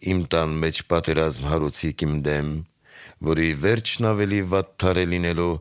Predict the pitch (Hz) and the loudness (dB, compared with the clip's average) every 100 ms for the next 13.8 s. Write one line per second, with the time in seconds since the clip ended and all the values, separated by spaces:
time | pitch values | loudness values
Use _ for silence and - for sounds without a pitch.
0 | - - - 85 90 87 80 - _ _ | -8 -20 -4 0 2 0 -4 -6 _ _
1 | 82 85 - 78 - 98 120 113 - 101 | -2 -2 0 -2 0 0 0 0 -4 -4
2 | - 92 90 85 85 78 80 78 71 62 | 0 0 2 0 0 0 -2 -2 -4 -2
3 | 65 - - 65 67 60 57 57 50 50 | -4 -4 -4 -4 -2 -4 -6 -10 -10 -8
4 | 50 - _ _ _ _ _ _ - 92 | -10 -10 _ _ _ _ _ _ -2 0
5 | 90 87 82 80 76 76 73 76 76 101 | 2 0 0 -2 0 -2 -2 0 2 2
6 | 98 - - _ _ _ _ _ - 92 | 0 -10 -20 _ _ _ _ _ -2 -2
7 | 67 87 85 80 80 76 73 80 76 71 | 0 0 0 0 0 2 0 -2 -2 0
8 | 76 76 - 76 - 78 73 - 73 76 | -2 -2 -2 -4 -2 -2 0 -2 -4 -4
9 | 71 71 98 - 120 123 123 _ - - | -2 0 0 0 0 -2 -4 _ -6 -2
10 | 73 71 67 71 82 87 - - 85 80 | 0 0 0 0 0 0 -4 -2 0 2
11 | 78 71 69 71 69 67 67 64 65 - | 2 0 -2 -2 -4 -2 -2 -2 -2 -4
12 | 60 58 58 - _ _ _ _ 208 208 | -4 -6 -8 -12 _ _ _ _ 0 0
13 | - 80 - 71 67 60 65 62 | 2 -2 -2 -2 -2 0 -2 -4